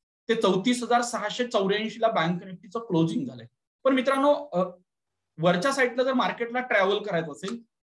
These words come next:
तर साधारणतः इथून जर ह्या एरियामध्ये बँक निफ्टी उद्या कुठं open झाला, इथंच ज्या ठिकाणी आजचं closing आहे या ठिकाणी flat market जर opening झालं आणि market जर अपसाईडला जायला सुरू झालं तर साधारणतः मित्रांनो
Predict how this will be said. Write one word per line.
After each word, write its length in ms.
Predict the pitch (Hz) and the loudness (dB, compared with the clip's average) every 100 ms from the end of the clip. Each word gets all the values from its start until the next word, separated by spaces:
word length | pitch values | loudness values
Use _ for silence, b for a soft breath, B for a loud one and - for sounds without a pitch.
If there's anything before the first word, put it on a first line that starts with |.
| - | -2
तर 60 | 262 | 2
साधारणतः 600 | 226 185 226 240 254 269 - 175 | 4 4 4 4 2 0 -2 0
इथून 300 | 170 247 254 | 2 2 2
जर 100 | 247 | 2
ह्या 160 | 233 | 2
एरियामध्ये 440 | 240 190 214 214 226 | 2 2 0 0 0
बँक 320 | 156 170 180 | 0 -2 -4
निफ्टी 240 | 196 - - | -10 -18 -10
उद्या 160 | 190 208 | -2 -2
कुठं 340 | 208 170 214 | -4 -4 -2
open 360 | 165 165 190 170 | 2 2 2 0
झाला, 180 | 135 127 | 0 -2
इथंच 340 | 185 - - - _ _ _ _ | 0 0 0 -6 _ _ _ _
ज्या 140 | 156 | 0
ठिकाणी 320 | 175 180 202 185 | 0 0 0 0
आजचं 240 | 170 214 | -2 -8
closing 400 | - 175 175 185 | 0 0 2 2
आहे 100 | 190 | 4
या 80 | 165 | 2
ठिकाणी 280 | 175 165 180 | 2 -4 -6
flat 360 | - 180 190 - | -4 0 2 0
market 360 | 156 165 180 165 | -4 -4 -6 -6
जर 140 | 180 | -8
opening 380 | 151 147 147 156 | -6 -6 -4 -8
झालं 240 | 127 139 240 _ _ - | -6 -8 -8 _ _ -2
आणि 100 | 190 | 2
market 420 | 180 170 240 233 | 2 2 2 2
जर 100 | 247 208 | 2 2
अपसाईडला 500 | 170 170 233 233 240 | 0 2 0 2 4
जायला 280 | 214 180 175 | 4 4 2
सुरू 220 | 175 143 | -2 -8
झालं 280 | 139 156 247 _ _ - | -8 -8 -10 _ _ -2
तर 60 | 254 | 0
साधारणतः 500 | 233 180 202 226 226 | 4 4 4 2 -2
मित्रांनो 440 | 190 214 214 240 | 0 0 0 -4